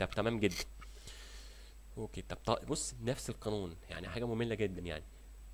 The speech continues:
اوكي، آه، لو قال لك isotropic extension زي اغلب مسائلنا، ماشي؟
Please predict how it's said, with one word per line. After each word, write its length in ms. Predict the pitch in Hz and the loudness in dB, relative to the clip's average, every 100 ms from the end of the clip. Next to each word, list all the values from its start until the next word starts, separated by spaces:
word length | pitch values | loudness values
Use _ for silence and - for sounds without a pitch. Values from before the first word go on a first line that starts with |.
| - | -2
اوكي، 340 | - 95 87 - - | 0 0 0 -4 -2
آه، 720 | 101 101 101 101 98 98 95 - | 2 4 4 2 2 0 -2 4
لو 180 | 123 | 4
قال 140 | 131 135 | 6 2
لك 120 | 127 | 0
isotropic 400 | 107 107 120 117 | 0 0 0 0
extension 500 | 113 - 110 107 98 | -2 2 2 2 0
زي 200 | 101 95 | 2 2
اغلب 380 | - 123 110 92 | 4 2 2 -2
مسائلنا، 440 | 92 - 113 139 - - - - - - - - | -2 -2 0 -2 -6 -14 -14 -14 -12 -12 -12 -2
ماشي؟ 260 | 101 - | 0 0